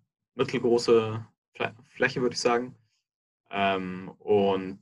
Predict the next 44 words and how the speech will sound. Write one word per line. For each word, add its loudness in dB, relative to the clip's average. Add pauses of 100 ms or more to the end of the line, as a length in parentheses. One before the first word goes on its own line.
dann 4
wollen 4
wir 4
da 6
natürlich -2
Präsenz 0
zeigen, 2
Flagge 2
zeigen, 0
ähm, -8
und -4 (520)
natürlich 0 (140)
führen 0
wir 2
auch -4
Gespräche, 0 (140)
äh, -2
das 0
ist -6
natürlich -10
klar, 2
aber 0 (420)
jetzt, -8 (300)
wenn -2
man 4
sich -4
überlegt, 0
was, -2
was -6
kostet -4
ein -12
Lead -4
auf -8
einer -14
Messe -2
und -6
was -8
kostet -18
ein -20
Lead -6
irgendwie -6
im -10
Internet, -4
<laughs> 2